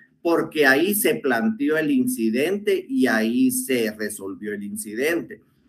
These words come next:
Cosa distinta es de que ustedes, como excepción previa, interpongan prescripción.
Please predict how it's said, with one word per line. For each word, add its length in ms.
Cosa 340
distinta 800
es 220
de 160
que 180
ustedes, 760
como 320
excepción 680
previa, 600
interpongan 880
prescripción. 1040